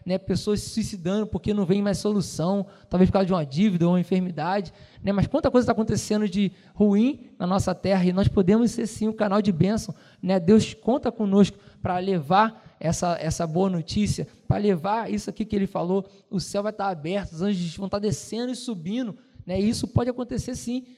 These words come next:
basta a gente crer, acreditar, como Natanael, Natanael, ele saiu, né, daquela zona, ele foi ter com Jesus, e Jesus ali,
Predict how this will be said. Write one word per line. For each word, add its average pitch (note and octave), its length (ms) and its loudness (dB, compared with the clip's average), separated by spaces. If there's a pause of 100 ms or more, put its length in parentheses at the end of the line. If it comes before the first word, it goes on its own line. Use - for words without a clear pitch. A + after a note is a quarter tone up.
(360)
basta F3+ 280 0
a - 20 2
gente G#3 220 2
crer, G3+ 640 -4
acreditar, F#3 560 -4
como G3+ 200 -10
Natanael, G3 600 0
Natanael, F#3+ 680 0 (240)
ele G#3 120 0
saiu, G3+ 500 -2
né, A3+ 80 -4
daquela G3 340 0
zona, G#3+ 480 -2 (180)
ele G3 200 0
foi A#3+ 280 2
ter G#3+ 180 0
com A3 160 0
Jesus, F#3+ 580 2 (280)
e G#3+ 240 2
Jesus G3 340 2
ali, A3 440 4